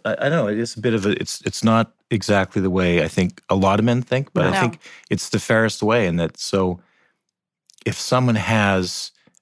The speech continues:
Speaker 1: assets that are their own and they don't need you to survive or to have a decent life, it ultimately does make for a better marriage.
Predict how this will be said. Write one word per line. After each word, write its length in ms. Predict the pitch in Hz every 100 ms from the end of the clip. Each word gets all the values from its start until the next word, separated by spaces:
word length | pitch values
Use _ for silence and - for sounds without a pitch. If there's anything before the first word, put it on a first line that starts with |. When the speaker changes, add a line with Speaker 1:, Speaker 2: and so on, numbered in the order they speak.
| _ -
Speaker 1:
assets 580 | 101 101 - 90 -
that 140 | - 92
are 60 |
their 180 | 85 87
own 400 | 104 101 82 95 - - - _
and 140 | - 92
they 60 |
don't 260 | 92 90 -
need 340 | 104 107 110 98
you 420 | 85 78 120 127
to 240 | - 87 80
survive 600 | - 92 85 85 87 90
or 80 | 80
to 380 | - 80 80 - -
have 180 | 98 87
a 60 |
decent 340 | 87 87 - -
life, 420 | 95 82 - - _ _ -
it 140 | 101 -
ultimately 400 | 120 127 104 92
does 220 | 87 82
make 140 | 80 76
for 120 | -
a 20 |
better 320 | 82 76 73 - _ _ _ -
marriage. 400 | 76 - -